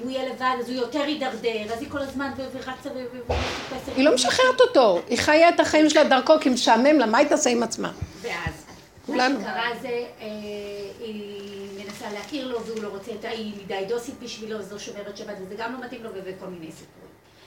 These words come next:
Speaker 1: האישה הזאת לקחה על עצמה, מדי שבת היא מתפללת עליו, ויש לה את כל הפרקי תהילים שהיא אומרת עליו, וקיבלה על עצמה כל מיני עניינים. כשהמצב היא, עכשיו, לפני שבועיים, היה, היא אומרת לי, "ניסיתי לדבר איתו, אולי בכל זאת תשמור שבת", היא אומרת, "אין לי מי לדבר,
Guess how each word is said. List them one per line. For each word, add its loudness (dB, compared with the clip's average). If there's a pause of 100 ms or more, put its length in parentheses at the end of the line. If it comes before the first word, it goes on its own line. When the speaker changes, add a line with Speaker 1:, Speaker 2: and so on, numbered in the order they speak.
(680)
Speaker 1:
האישה -2
הזאת 0
לקחה -6
על 0
עצמה, 0
מדי -4
שבת -6
היא -10
מתפללת -8
עליו, -4 (100)
ויש -8
לה -10
את -16
כל -8
הפרקי -12
תהילים -10
שהיא -8
אומרת -4
עליו, -6 (140)
וקיבלה -8
על -4
עצמה -12
כל -12
מיני -12
עניינים. -16 (480)
כשהמצב -14 (120)
היא, -8 (140)
עכשיו, -6 (100)
לפני -10
שבועיים, -10
היה, -10 (200)
היא -14
אומרת -12
לי, -12
"ניסיתי -14
לדבר -10
איתו, -10
אולי -10
בכל -14
זאת -12
תשמור -14
שבת", -12 (380)
היא -6
אומרת, -4
"אין -6
לי -2
מי -6
לדבר, -8